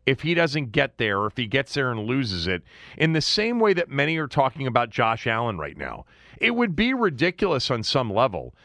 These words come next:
because it wouldn't change how good of a coach he is, how great of an offensive coach he is.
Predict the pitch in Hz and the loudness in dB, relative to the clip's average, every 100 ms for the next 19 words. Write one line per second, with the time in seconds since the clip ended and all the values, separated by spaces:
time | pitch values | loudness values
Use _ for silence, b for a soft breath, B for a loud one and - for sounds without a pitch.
0 | B B 156 165 147 160 147 196 226 202 | B B 2 4 2 2 2 0 2 -4
1 | - - 170 160 113 101 82 120 113 78 | -2 0 0 0 -2 -4 0 0 0 0
2 | 107 143 127 101 - 123 123 - 87 69 | 2 2 2 -2 -2 0 0 -2 -8 -8
3 | 55 - - - b b b 139 127 101 | -8 -6 -6 -8 b b b 0 0 -2
4 | - 113 147 180 - - 95 95 _ - | -6 -4 -2 -2 -2 -4 -2 -2 _ 0
5 | 151 - 95 85 78 - 69 60 - - | 0 0 -4 -4 -8 -8 -10 -10 -12 -12
6 | - b b b 131 101 71 53 - - | -12 b b b -4 -2 -4 -6 -6 -6